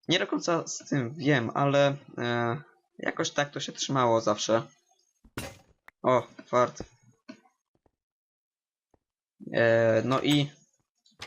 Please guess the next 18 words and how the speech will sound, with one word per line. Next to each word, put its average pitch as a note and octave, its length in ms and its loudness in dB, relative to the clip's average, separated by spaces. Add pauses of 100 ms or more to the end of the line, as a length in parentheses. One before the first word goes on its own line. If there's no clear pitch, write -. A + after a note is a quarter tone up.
(140)
e, C3+ 200 4
przychodzi D3+ 360 -2
taki D3 240 -6
człowiek, C#3 360 2
pum, D3+ 320 2
pum, D3 140 4
pum, C#3+ 240 -2
walnie B2+ 260 0
trzy - 280 -2
razy, B2+ 320 2
drzewo B2 300 2
leży B2 340 2 (360)
i D3 80 4
ma C#3+ 140 6
opał A#2+ 300 2
na, A2+ 400 0
nie B2+ 180 2
wiem, A2 200 2